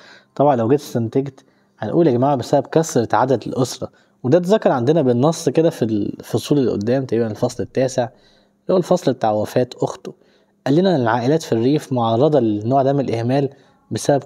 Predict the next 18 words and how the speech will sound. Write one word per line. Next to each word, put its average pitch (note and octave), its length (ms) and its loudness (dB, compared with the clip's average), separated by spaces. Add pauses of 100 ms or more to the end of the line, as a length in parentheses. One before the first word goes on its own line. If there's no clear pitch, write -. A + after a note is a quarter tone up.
كثرة B2 560 0
عدد A2+ 400 0
الأسرة، - 560 -4
والأم E3 360 0
مشغولة B2+ 340 2
ليل B2 180 0
نهار. B2 380 -2 (640)
وطبعًا E3 220 2
سبب E3+ 280 2
إهمال A#2+ 340 0
أمه C3+ 280 0
له D3 220 0
أحيانًا C#3+ 420 -2
هنقول A#2+ 180 -2
إيه B2+ 80 2
يا A2+ 60 -2
جماعة؟ A2 260 -4
كثرة A#2 380 -2